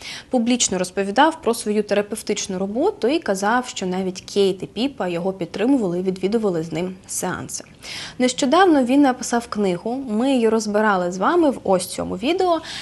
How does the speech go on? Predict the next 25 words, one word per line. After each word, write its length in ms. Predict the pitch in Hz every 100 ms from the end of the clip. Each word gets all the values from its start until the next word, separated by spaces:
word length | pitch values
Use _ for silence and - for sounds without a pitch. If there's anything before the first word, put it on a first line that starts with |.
| - -
Книга 400 | 285 330 262 220
класна, 540 | - 190 139 - - -
мені 240 | 202 202 240
сподобалася. 800 | - 196 147 - - - - 190
Багато 480 | 208 220 208 190
нового 400 | 196 202 202 202
дізналася 680 | 185 208 254 311 349 294 -
і 60 | 208
про 180 | 214 208
самого 420 | 220 208 196 185
Джеймса, 440 | 185 233 294 -
і 140 | - 269
навіть 400 | 185 208 247 -
про 240 | 165 196 220 - - -
Кейт 320 | 185 214 208
та 200 | 170 185 180
Уільяма. 460 | 180 170 175 175 170 - - - -
Тепла 300 | 262 233 202
книга 400 | 262 359 262 190
залишила 500 | 190 185 - 240 202
у 80 |
мене 300 | 180 196 196 175
найкращі 580 | 190 190 190 190 180 -
взагалі 340 | 190 185 196 185
відчуття. 420 | - - -